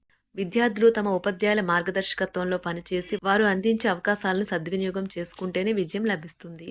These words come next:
క్షేత్ర పర్యటనకు విద్యార్థులు తీసుకెళ్లే ఉపాధ్యాయులు జాగ్రత్తగా ఉండాలి. చిన్న చిన్న ప్రమాదాలు జరిగే అవకాశాలైతే కనిపిస్తున్నాయి. వారు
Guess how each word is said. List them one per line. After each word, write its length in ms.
క్షేత్ర 460
పర్యటనకు 640
విద్యార్థులు 600
తీసుకెళ్లే 440
ఉపాధ్యాయులు 580
జాగ్రత్తగా 520
ఉండాలి. 420
చిన్న 160
చిన్న 200
ప్రమాదాలు 460
జరిగే 260
అవకాశాలైతే 680
కనిపిస్తున్నాయి. 800
వారు 200